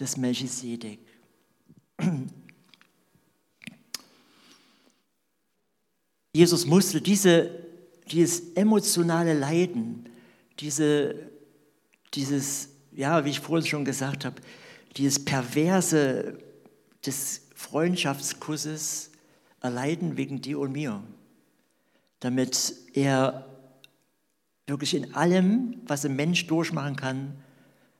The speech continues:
das, ähm, auch selber getragen hat. Um ein barmherziger und treuer hoher Priester, das heißt ein Mittler zu Gott zu sein,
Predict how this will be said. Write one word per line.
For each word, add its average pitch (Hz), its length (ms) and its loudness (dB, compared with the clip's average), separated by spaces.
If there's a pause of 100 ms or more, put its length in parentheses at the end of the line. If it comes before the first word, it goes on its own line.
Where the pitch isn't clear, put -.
(240)
das, - 680 -4
ähm, 120 720 -4 (1200)
auch 131 120 -10
selber 135 360 -4
getragen 104 500 -10
hat. - 420 -10 (2000)
Um 135 340 0
ein 139 220 -2
barmherziger 143 720 2
und 143 260 -4
treuer 196 400 4
hoher 175 240 8
Priester, 175 320 0
das 139 160 -2
heißt 156 280 -2
ein 139 140 -4
Mittler 156 520 2
zu - 160 -2
Gott 190 240 -6
zu 143 140 -6
sein, 135 540 -6